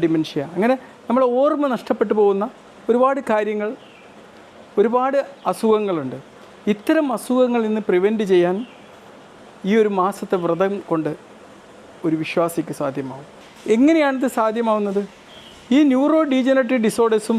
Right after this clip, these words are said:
സൈക്കോ ന്യൂറോ, ന്യൂറോ ഡിസോർഡേഴ്സൊക്കെ വരുന്നത് തടയാൻ സഹായിക്കുന്ന ചില പ്രോട്ടീൻസിനെ ഇത് അപ്പ് റെഗുലേറ്റ് ചെയ്യും എന്നുള്ളതാണ്. പിന്നെ റമദാൻ ഫാസ്റ്റിംഗ് കൊണ്ടുള്ള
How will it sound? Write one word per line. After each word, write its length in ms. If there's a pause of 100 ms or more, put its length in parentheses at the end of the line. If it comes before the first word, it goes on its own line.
സൈക്കോ 360 (480)
ന്യൂറോ, 300 (2000)
ന്യൂറോ 260 (120)
ഡിസോർഡേഴ്സൊക്കെ 680
വരുന്നത് 380 (440)
തടയാൻ 360 (120)
സഹായിക്കുന്ന 520 (1300)
ചില 140 (140)
പ്രോട്ടീൻസിനെ 800
ഇത് 120 (420)
അപ്പ് 240
റെഗുലേറ്റ് 500
ചെയ്യും 180 (120)
എന്നുള്ളതാണ്. 420 (640)
പിന്നെ 180 (100)
റമദാൻ 340 (100)
ഫാസ്റ്റിംഗ് 400
കൊണ്ടുള്ള 240